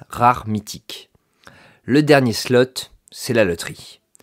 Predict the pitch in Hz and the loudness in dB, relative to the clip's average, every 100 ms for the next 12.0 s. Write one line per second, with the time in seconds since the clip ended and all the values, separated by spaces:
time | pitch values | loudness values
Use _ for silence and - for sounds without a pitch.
0 | _ _ - 180 160 - 151 139 101 - | _ _ -2 0 0 0 0 0 -2 -4
1 | 110 120 131 - 135 123 156 123 104 92 | 0 0 0 -4 -8 0 2 2 2 -4
2 | - - 190 175 127 - 110 123 143 107 | -4 -6 -4 0 -2 0 0 0 -2 -12
3 | - - 175 127 123 113 101 101 131 - | -10 -2 0 2 0 0 -2 0 -2 -4
4 | - - - - 135 123 110 - 151 - | -18 -20 -16 -4 0 0 -2 -4 -4 -2
5 | 151 120 104 - 139 - - 98 113 117 | -4 -4 -8 0 0 0 -8 -2 0 -2
6 | - 117 - 156 135 110 - - - - | -4 -8 -6 -6 -4 -6 -8 -12 -12 -16
7 | _ _ - - 226 - - 160 170 143 | _ _ -6 2 2 0 0 0 0 -2
8 | 127 151 - - 147 - 151 117 - 190 | -4 -4 -6 -4 -4 -2 -2 -2 0 0
9 | 143 107 - - 113 139 - - - - | -2 -10 -10 0 2 0 -2 -20 -20 -8
10 | 113 - 202 147 113 107 104 - - 135 | -8 0 2 2 0 -2 -4 -6 0 0
11 | 147 117 - - 135 - 95 - - | 0 -6 -14 -8 -8 -6 -12 -12 -18